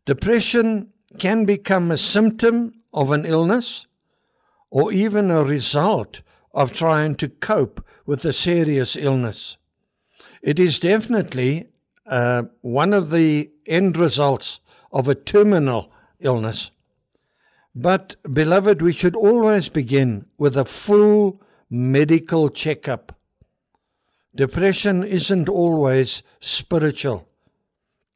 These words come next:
Sometimes we allow our bodies to become fatigued by overwork and neglect.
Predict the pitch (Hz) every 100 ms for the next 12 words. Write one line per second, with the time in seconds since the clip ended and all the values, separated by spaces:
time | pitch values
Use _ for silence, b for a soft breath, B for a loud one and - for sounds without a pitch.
0 | _ _ _ _ _ _ _ _ _ _
1 | _ _ _ _ _ _ - - 202 208
2 | 202 180 226 240 - - _ _ 131 151
3 | 156 143 151 214 220 180 160 131 131 147
4 | 165 - - _ _ _ _ _ _ _
5 | _ _ _ _ _ _ _ _ _ _
6 | _ _ _ _ _ - 139 160 190 208
7 | 180 185 - - 220 127 101 - 113 131
8 | 147 170 196 175 151 151 170 - - -
9 | _ _ 135 139 147 131 139 170 - -